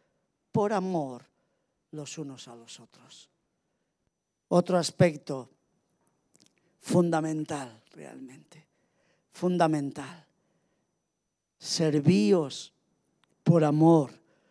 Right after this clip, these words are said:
los unos a los otros. Y de nuevo,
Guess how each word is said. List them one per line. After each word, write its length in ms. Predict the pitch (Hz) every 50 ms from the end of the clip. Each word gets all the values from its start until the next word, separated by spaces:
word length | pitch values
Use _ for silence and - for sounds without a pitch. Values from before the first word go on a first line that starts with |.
| _ _ _ _ _ _ _ _
los 280 | 180 170 160 - - 165
unos 400 | 165 156 151 147 139 - - -
a 140 | - 131 131
los 260 | 131 123 120 - -
otros. 560 | 120 117 - - - - - - - - - _ _ _ _ _ _ _ _ _ _ _ _ _ _ _ _ _ -
Y 100 | 185 170
de 160 | 165 180 175
nuevo, 600 | 180 185 190 196 185 175 147 143 127 113 - -